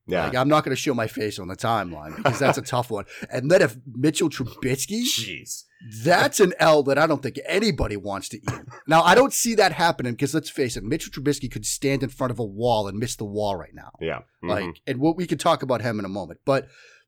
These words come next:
Speaker 2: I suppose we have to talk about Wentz. Mike, where do you wanna start? Where can we start?
Speaker 1: Well, yeah, let's, let's, I got some things to say on Wentz, and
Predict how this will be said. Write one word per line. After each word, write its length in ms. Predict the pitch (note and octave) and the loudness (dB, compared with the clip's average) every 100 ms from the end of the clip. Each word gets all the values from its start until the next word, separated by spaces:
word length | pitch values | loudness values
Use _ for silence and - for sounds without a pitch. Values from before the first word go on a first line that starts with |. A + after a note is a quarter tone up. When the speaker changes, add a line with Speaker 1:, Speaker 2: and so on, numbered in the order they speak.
| - | -4
Speaker 2:
I 80 | D3 | -2
suppose 500 | C#3+ D#3 - G#3 G#3 | 0 -2 2 2 4
we 140 | E3+ | 4
have 180 | D#3 D3+ | 4 0
to 80 | C#3 | -2
talk 280 | - D3+ - | -2 -2 -2
about 260 | G#2+ G2+ | -4 -4
Wentz. 420 | G2+ A2+ C#3 G#2 A#2+ | -4 0 0 0 -4
Mike, 260 | C3 C#3 | -2 -2
where 120 | A#2+ C3+ | -4 -4
do 60 | |
you 80 | E3+ | -4
wanna 160 | D#3+ A2+ | -6 -8
start? 500 | - - C#3 - - _ _ _ _ | -10 -6 -6 -6 -14 _ _ _ _
Where 140 | C3+ E3+ | -4 -2
can 260 | F#3 A#3 | 2 2
we 100 | C#3+ | 0
start? 400 | - - G2 - - | -6 -6 -8 -10 0
Speaker 1:
Well, 160 | G#2+ | 4
yeah, 140 | G#2+ G2+ | 4 4
let's, 280 | G2+ G#2+ - | 2 0 0
let's, 380 | B2 A#2+ - - | 0 0 -6 -4
I 60 | A2 | -2
got 180 | A2 G2+ | 0 -2
some 140 | F#2 | -4
things 240 | E2+ E2+ - | -4 -6 -6
to 60 | |
say 160 | D2+ F2+ | -4 -2
on 180 | D#2+ D#2 | -2 -2
Wentz, 240 | D#2 D2+ | -4 -6
and 120 | F#2 | -6